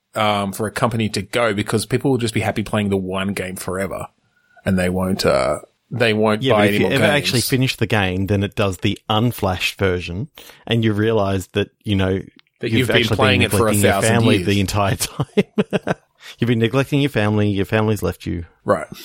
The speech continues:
Speaker 1: Yeah. <laughs> Um, all right. No, but well, let's, let's see where we can go with a kind of rebirth time loop kind of idea.
Speaker 2: Mm-hmm.
Speaker 1: I guess how could we?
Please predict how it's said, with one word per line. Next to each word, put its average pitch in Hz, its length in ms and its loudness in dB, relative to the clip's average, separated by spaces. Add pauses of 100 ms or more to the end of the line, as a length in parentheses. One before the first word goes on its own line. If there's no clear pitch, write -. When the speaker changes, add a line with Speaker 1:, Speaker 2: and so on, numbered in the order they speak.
(520)
Speaker 1:
Yeah. - 260 0 (340)
<laughs> 180 100 2 (840)
Um, 131 680 0 (360)
all 180 80 2
right. 139 80 0
No, 135 160 0
but 160 140 -2
well, 190 140 2
let's, 196 280 0
let's 214 160 0
see 220 140 2
where 175 140 2
we 151 80 2
can 147 140 -4
go 135 160 2
with 117 140 2
a 110 60 2
kind 110 240 0
of 101 180 -4 (140)
rebirth 117 460 0
time 107 280 0
loop 98 220 -2
kind 95 240 -4
of 92 180 -8
idea. 90 560 -6 (160)
Speaker 2:
Mm-hmm. 120 200 0 (220)
Speaker 1:
I 127 100 0
guess 135 200 -2
how 143 180 -2
could 143 200 -4
we? 113 400 0